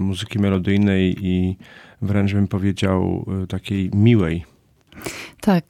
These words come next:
Speaker 2: i te największe przeboje też się pojawiają, Andrzeja Korzyńskiego. No, któż z nas, y, nie zna? Wszyscy świadomie bądź nieświadomie jego piosenki na pewno znają, a muzykę filmową też, no bo przecież on tworzył do największych i z największymi reżyserami,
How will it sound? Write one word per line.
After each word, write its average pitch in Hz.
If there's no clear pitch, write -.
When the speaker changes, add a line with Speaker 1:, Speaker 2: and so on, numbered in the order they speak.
Speaker 2:
i 190
te 190
największe 190
przeboje 190
też 180
się 170
pojawiają, 170
Andrzeja 175
Korzyńskiego. 180
No, 208
któż -
z 196
nas, 196
y, 196
nie 190
zna? 175
Wszyscy 196
świadomie 190
bądź 180
nieświadomie 180
jego 175
piosenki 180
na 175
pewno 180
znają, 190
a 294
muzykę 294
filmową 226
też, 233
no 180
bo 175
przecież 180
on 180
tworzył 175
do 185
największych 190
i 180
z -
największymi 175
reżyserami, 170